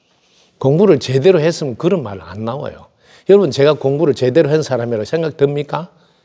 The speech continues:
그러면 제일 먼저 이해가 돼. 무슨 이해가 되냐면 사람 마음이 두 가지예요. 정말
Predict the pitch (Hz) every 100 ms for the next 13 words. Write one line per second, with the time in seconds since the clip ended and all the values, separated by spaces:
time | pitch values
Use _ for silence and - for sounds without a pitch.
0 | _ _ _ _ _ _ _ - 208 165
1 | - 151 190 139 135 143 175 127 92 _
2 | _ _ 123 139 196 233 214 208 110 -
3 | _ _ _ _ _ _ _ _ _ _
4 | _ _ _ _ _ _ _ _ _ _
5 | _ _ _ _ _ _ - 135 131 269
6 | 233 151 151 151 135 131 123 107 104 117
7 | 123 98 _ _ _ - _ _ _ _
8 | _ - - 143 208 190 117 139 147 123
9 | 113 - 131 151 156 175 113 92 95 _
10 | _ _ _ _ _ _ _ _ _ -
11 | 123 165 285 440 415 359